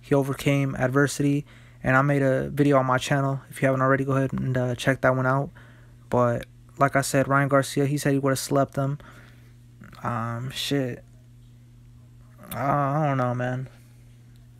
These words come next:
Right now, the fight that I really wanna see, if I'm being honest with you guys, if, uh, Teofimo Lopez can get past Kambosos, would be that fight. But that's, that's in the future. Right now, we got, uh,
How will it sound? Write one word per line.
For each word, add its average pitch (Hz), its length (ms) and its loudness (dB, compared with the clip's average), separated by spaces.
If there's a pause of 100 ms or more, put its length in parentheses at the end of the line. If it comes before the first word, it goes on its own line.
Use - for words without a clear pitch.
(120)
Right 143 160 2
now, 165 120 0
the 156 100 -2
fight 156 300 0
that 135 100 2
I 139 80 4
really 143 200 0
wanna 139 240 0
see, - 140 -6
if 139 120 -4
I'm 139 100 -4
being 139 160 -2
honest 143 260 -2
with 139 100 -6
you 143 60 0
guys, 143 400 2 (420)
if, 147 300 0
uh, 135 100 4
Teofimo 143 520 0
Lopez 143 440 0 (340)
can 147 200 -2
get 135 160 2
past 139 360 4
Kambosos, 139 680 0 (400)
would 151 120 4
be 143 100 2
that 139 200 0
fight. 143 320 -2 (600)
But 131 400 0 (160)
that's, - 420 0
that's 143 220 -2
in 160 40 2
the 156 60 2
future. 165 380 -2
Right 139 180 0
now, 151 360 0 (360)
we 143 140 0
got, 135 280 4
uh, 131 440 0